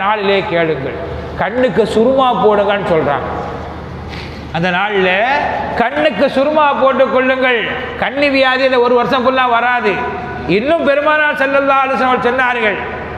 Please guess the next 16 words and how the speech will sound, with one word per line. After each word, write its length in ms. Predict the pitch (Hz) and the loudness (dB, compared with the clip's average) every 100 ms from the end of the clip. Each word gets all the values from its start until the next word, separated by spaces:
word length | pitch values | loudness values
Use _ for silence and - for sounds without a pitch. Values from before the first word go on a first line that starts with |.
| - - 143 | -12 -8 -2
யார் 220 | 156 196 196 | 0 0 -2
அந்த 140 | 185 170 | 0 0
ஆஷுரா 340 | 214 220 220 214 196 | 0 2 4 4 2
தினத்திலே 440 | 226 214 220 214 190 160 208 165 160 | 0 0 2 2 2 -2 -6 -4 0
நோன்பு 500 | 202 247 294 311 311 294 | 4 4 2 2 4 2
வச்சா, 300 | 269 285 196 - - - - - - - - - - - - - 190 | 2 0 0 -2 -8 -8 -10 -10 -10 -10 -10 -10 -12 -12 -8 -2 0
ஆஷுரா 360 | 214 220 220 208 | 2 2 2 2
தினத்திலே 480 | 202 214 208 196 202 247 240 - - 165 202 | 2 2 2 4 4 2 0 -6 -8 -2 2
நோன்பு 580 | 240 294 320 320 294 285 | 4 4 2 2 2 2
வச்சா 320 | 240 - 233 196 202 247 277 269 - - - | 2 0 0 2 2 2 0 -2 -6 -6 -6
அல்லாஹு 360 | 214 240 233 214 208 | -2 0 0 -2 0
தஆலா 300 | 202 208 254 277 - - - 175 233 | 0 2 2 0 -2 -6 -4 2 4
ஒரு 200 | 277 269 214 | 4 2 2
வருடத்துடைய 640 | 220 269 294 269 262 262 240 214 | 2 2 0 0 0 0 0 -2
முன் 200 | 285 302 277 | -2 -2 0
சென்ற 300 | 262 262 | 0 0